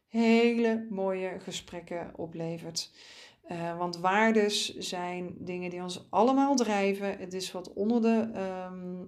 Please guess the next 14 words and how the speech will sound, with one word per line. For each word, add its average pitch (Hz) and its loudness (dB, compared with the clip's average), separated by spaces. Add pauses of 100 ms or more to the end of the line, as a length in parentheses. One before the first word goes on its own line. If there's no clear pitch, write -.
(140)
onder 196 0
de 180 -4
oppervlakte 190 -2
leeft 185 -4
en 185 -8
in 180 -8
alles 220 4
leidend 185 -2
en, 180 -8
eh, 180 -10 (300)
aanwezig 180 0
is - -2 (520)
op 202 2
een 180 -4